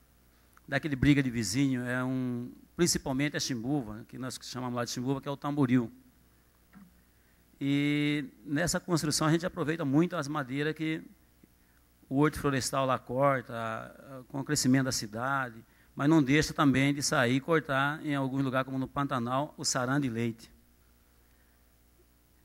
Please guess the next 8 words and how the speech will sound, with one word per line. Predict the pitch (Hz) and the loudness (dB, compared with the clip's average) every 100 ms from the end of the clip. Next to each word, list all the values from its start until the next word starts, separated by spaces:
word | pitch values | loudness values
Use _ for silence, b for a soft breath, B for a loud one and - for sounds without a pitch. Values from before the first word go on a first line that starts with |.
| _ _ _ | _ _ _
E | 165 160 165 160 | 4 6 6 4
lá | 175 202 | 0 0
pelos | 208 190 139 107 | 0 0 2 2
anos | 160 165 156 139 120 - - _ _ _ _ _ _ _ _ _ _ _ _ | 2 2 2 2 0 -6 -10 _ _ _ _ _ _ _ _ _ _ _ _
setenta, | - - 120 - 143 160 131 - 110 - - _ _ _ _ _ _ _ _ _ _ _ _ _ _ | -6 -4 -6 -4 2 4 4 0 -14 -18 -20 _ _ _ _ _ _ _ _ _ _ _ _ _ _
eu | - 151 | -4 0
não | 156 | 0
tive | 143 156 147 147 143 139 135 | 2 2 2 2 2 2 -2